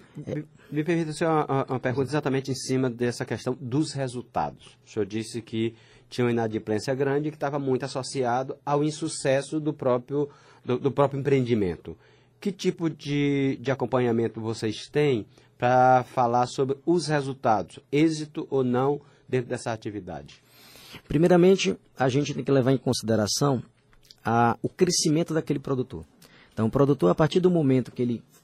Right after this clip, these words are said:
Speaker 1: ele começa a obter o crédito, ele tem a possibilidade de crescer e engua-, se enquadrar em outros segmentos, inclusive tirando créditos maiores.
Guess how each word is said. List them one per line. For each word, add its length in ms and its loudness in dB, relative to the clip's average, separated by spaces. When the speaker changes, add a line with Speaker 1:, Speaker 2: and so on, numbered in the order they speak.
Speaker 1:
ele 160 -6
começa 400 -2
a 20 -2
obter 220 -4
o 60 -2
crédito, 280 -4
ele 60 -4
tem 140 -6
a 40 -8
possibilidade 880 -8
de 120 -14
crescer 600 -4
e 240 -2
engua-, 440 2
se 200 0
enquadrar 500 4
em 100 4
outros 760 0
segmentos, 560 2
inclusive 440 -2
tirando 360 0
créditos 500 0
maiores. 500 -6